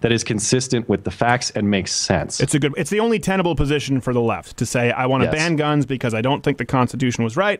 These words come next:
Speaker 2: I think the founding fathers were wrong, and, uh, let's go through the amendment pro-, and get rid of it completely." And that's what the, that's what Supreme Court justices did. I talked about that, you know, and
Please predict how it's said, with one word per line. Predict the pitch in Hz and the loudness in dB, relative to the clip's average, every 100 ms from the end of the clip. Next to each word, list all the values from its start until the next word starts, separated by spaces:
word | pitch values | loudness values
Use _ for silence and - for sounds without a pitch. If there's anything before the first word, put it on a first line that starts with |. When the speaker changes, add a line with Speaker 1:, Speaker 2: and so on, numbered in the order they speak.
| - | -4
Speaker 2:
I | |
think | 135 | -4
the | 113 | -2
founding | 135 120 120 | 0 0 0
fathers | 113 110 110 | 0 0 -4
were | |
wrong, | 113 170 180 180 160 - - - | -4 0 0 0 -2 -6 -20 -8
and, | 139 127 120 | -2 2 2
uh, | 117 113 110 113 101 | 2 0 0 0 0
let's | 123 - | -2 -2
go | 139 127 123 117 120 | 0 2 0 -2 -8
through | - 127 | -4 0
the | |
amendment | 120 113 110 110 | 2 2 0 -2
pro-, | 156 160 | -2 0
and | 135 123 | 0 0
get | 147 | 0
rid | 147 | 0
of | 143 | 0
it | 135 | 0
completely." | 135 123 123 - - - | 0 0 -2 -4 -14 -4
And | 190 | 0
that's | 226 | 0
what | 214 | 0
the, | 165 | -2
that's | 139 165 175 | -2 -2 0
what | 151 | -2
Supreme | 123 156 143 | 0 0 0
Court | 120 | 0
justices | 127 190 156 110 | 0 0 -2 -4
did. | 107 85 | -4 -2
I | |
talked | 113 170 190 - | 0 0 0 -2
about | 117 95 | -4 -2
that, | 107 104 | -2 0
you | 120 | 2
know, | 120 | 2
and | 113 | 2